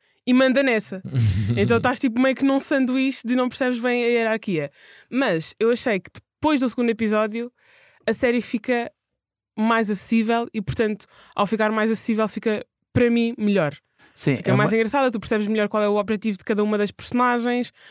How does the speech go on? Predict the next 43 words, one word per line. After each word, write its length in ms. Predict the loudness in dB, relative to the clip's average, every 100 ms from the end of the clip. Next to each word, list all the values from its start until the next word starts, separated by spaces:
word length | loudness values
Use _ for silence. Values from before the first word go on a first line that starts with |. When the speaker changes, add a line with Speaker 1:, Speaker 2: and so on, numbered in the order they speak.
| -20 -20 -4
Speaker 1:
percebes 180 | -2
o 20 | 0
que 40 |
é 40 |
que 60 | -2
se 20 |
está 140 | -2 -2
a 60 |
passar 480 | -2 -4 0 0 0 -4 -10 _ _ _ _ -8
e, 500 | -4 -2 -2 -4 -8 _ _ _
pá, 160 | -10 -6
não 80 | -6
deixa 180 | -6 -4
de 60 |
ser 60 | -4
uma 200 | -2 -4
série, 360 | -4 -6 -6 -12 _ -10
uma 180 | -4 -2
de 60 |
ação, 580 | -2 -2 -2 -2 -2 -6 -16 -12
não 160 | -8
é? 120 | -8 -6
Tem 120 | -6
ali 100 | -2
uma 140 | -2 -2
parte 360 | -4 -6 -8
de, 300 | -4 0 0
de 60 | 0
ação, 300 | -2 -2 -2
uma 140 | -2
parte 320 | -4 -6 -4
meio 120 | -6 -6
que 100 | -6
de 80 |
drama. 440 | -2 0 0 -4 -8 _ -20 -20 -20 _ _
Ahm, 580 | 0 0 0 -4 -6 -8 -10
e 60 | -4
tem 140 | -2
portugueses 320 | -2 -2 -4
que 40 | -4
não 60 | -6
falam 200 | -6 -8
português. 400 | -8 -10 -10